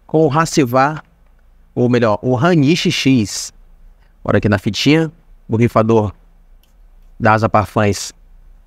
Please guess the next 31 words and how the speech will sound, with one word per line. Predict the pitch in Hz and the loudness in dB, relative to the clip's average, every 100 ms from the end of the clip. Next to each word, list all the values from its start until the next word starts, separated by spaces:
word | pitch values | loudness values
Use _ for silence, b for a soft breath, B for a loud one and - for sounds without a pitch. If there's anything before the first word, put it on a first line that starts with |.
| - | -2
Ó, | 113 | 0
funciona | 95 101 - 101 | 0 -6 -2 0
muito | 110 131 | 0 0
bem. | 101 131 165 - - _ _ - - - - - - _ - | 0 -2 -4 -14 -20 _ _ -20 -20 -20 -20 -20 -20 _ -6
Uma | 98 | -2
bruma | 104 113 117 110 | 2 4 4 2
generosa | 110 135 113 104 139 127 | 2 2 2 -2 -2 -2
de | 113 107 | -4 -2
perfume. | 101 - 123 156 151 _ _ _ _ _ _ _ _ _ _ _ _ _ - - - - - - - - - - - - - - - - - - - - - - - - - - - _ - _ _ _ - | -4 -4 -2 -2 -4 _ _ _ _ _ _ _ _ _ _ _ _ _ -20 -20 -20 -20 -20 -20 -20 -20 -20 -20 -20 -20 -20 -20 -20 -20 -20 -20 -20 -20 -20 -20 -20 -20 -20 -20 -20 _ -20 _ _ _ 0
Uou! | 110 120 120 107 - - - - - - - - - - - _ - - - - - - | 4 6 4 2 -2 -8 -20 -20 -20 -20 -20 -20 -20 -20 -20 _ -20 -20 -20 -20 -20 -12
É | - 123 | -2 -2
um | |
perfume | 123 123 135 123 | 0 0 0 0
frutado, | - 131 - 120 143 156 123 | 0 -2 0 0 0 -2 -2
tal | 135 139 | -2 0
qual | - 123 123 - | 2 2 2 -2
o | 131 | -2
Hanish. | 120 120 143 | 2 2 2
Deixa | - - 123 | 0 0 2
eu | |
mostrar | 113 117 | 0 0
pra | 113 | -2
vocês. | 117 120 107 | -2 0 -2
Eu | |
tenho | 95 127 139 | 0 2 2
o | 120 | 2
Hanish | 110 117 | 2 2
aqui | 110 - | 0 0
na | 104 | 0
coleção, | 107 95 92 117 127 | 0 -2 -2 -2 -2
tá? | 120 170 | -2 -4